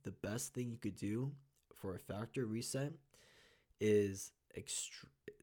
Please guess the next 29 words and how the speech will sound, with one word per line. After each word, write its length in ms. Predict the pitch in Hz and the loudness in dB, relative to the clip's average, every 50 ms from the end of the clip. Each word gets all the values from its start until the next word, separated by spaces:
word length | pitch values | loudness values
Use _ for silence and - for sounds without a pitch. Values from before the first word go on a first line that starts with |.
| - - | -14 -10
limit 600 | 69 69 87 104 104 113 131 151 165 165 147 - - | -8 -6 -2 0 2 2 2 4 2 2 0 -2 -4
how 300 | - - - 123 123 131 | -8 -6 -2 -2 0 2
much 420 | 127 120 110 104 104 - - - - | 2 2 2 0 0 -2 -2 -4 -2
you 140 | 104 101 98 | -2 -2 -2
go 240 | - 104 104 104 107 | 0 0 2 2 2
on 140 | 104 104 | 2 0
your 120 | 95 85 - | -2 -6 -8
phone 520 | - - - 101 98 95 95 95 92 - - | -6 -4 -2 -2 -2 -2 -4 -4 -6 -8 -8
in 200 | - 95 92 95 | -8 -6 -6 -6
such 420 | - - - - - 117 113 - - | -6 -6 -2 0 0 0 0 0 0
an 80 | 113 | -2
extreme 680 | 107 95 - - - - - - - 110 107 107 104 101 | -2 -2 -2 -2 -2 -4 -4 -6 -6 -4 -2 -2 -2 -2
manner. 420 | 98 95 95 92 - - - - - - _ _ _ _ _ _ - - - - - _ _ _ - | -4 -4 -6 -6 -8 -8 -10 -12 -14 -18 _ _ _ _ _ _ -20 -20 -20 -20 -20 _ _ _ -4
Now, 200 | - 104 98 95 | -2 0 0 -2
of 120 | 92 - | -4 -2
course, 480 | - - 127 123 117 110 - - - - - _ _ - | 4 6 6 6 6 4 2 -4 -8 -10 -14 _ _ -12
a 40 | 95 | -8
lot 180 | 95 104 104 101 | -4 -4 -4 -4
of 100 | 101 - | -4 -6
people 280 | - 123 - 110 110 | -8 -6 -4 -4 -4
need 200 | 107 107 104 - | -2 -4 -4 -4
their 120 | 98 101 101 | -4 -6 -6
phone 420 | - - 107 104 104 98 98 92 - | -4 -4 -2 -2 -2 -4 -4 -8 -10
for, 380 | - - 92 90 87 85 87 92 - - | -6 -4 -4 -2 -2 -4 -8 -10 -12 -12
you 140 | - 104 101 | -10 -8 -8
know, 120 | - - | -8 -6
their 140 | - - 85 | -6 -6 -6
alarm 480 | 80 - 110 104 101 104 110 107 107 107 | -4 -4 -4 -2 0 2 2 0 0 -2
clock, 520 | - - 113 110 110 107 104 104 - - | 0 0 2 2 2 2 0 -2 -6 -12